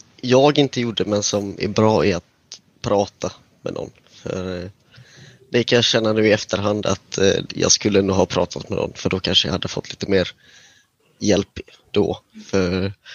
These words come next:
jag väntade med att ens säga någonting om att jag inte mådde bra psykiskt. Det var typ ett år innan jag, ja, tvåtusen, början på tvåtusen nitton, då var första gången jag sa någonting om det. Men jag har ju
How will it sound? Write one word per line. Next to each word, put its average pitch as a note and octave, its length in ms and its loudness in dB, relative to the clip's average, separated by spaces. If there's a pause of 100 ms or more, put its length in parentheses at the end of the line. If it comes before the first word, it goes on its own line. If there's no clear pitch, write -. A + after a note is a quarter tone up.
(680)
jag G#2 140 2
väntade G#2 440 0
med G#2 160 4
att G2 140 0
ens G2+ 180 -2
säga G2 260 2
någonting G#2 540 0
om G2 100 -2
att - 160 -6
jag G2+ 100 -2
inte G2 220 -8
mådde G2 480 -4 (320)
bra G2+ 200 2
psykiskt. - 800 -2
Det G2 160 0
var F#2+ 140 2
typ F2 200 -4 (1000)
ett - 160 -10
år A2 320 4
innan F#2+ 460 0
jag, F2+ 300 0 (460)
ja, - 200 -4 (160)
tvåtusen, G2+ 400 -2 (100)
början G2 460 0
på - 80 -10
tvåtusen - 360 -2
nitton, G2 340 -2
då G2 340 2 (720)
var - 80 -4
första G#2+ 300 -2
gången G2+ 180 0
jag F#2+ 100 0
sa B2+ 180 4
någonting G#2 300 0
om F#2 120 -2
det. - 160 -4
Men F#2 220 2
jag G2 140 2
har G#2 100 4
ju G2+ 200 2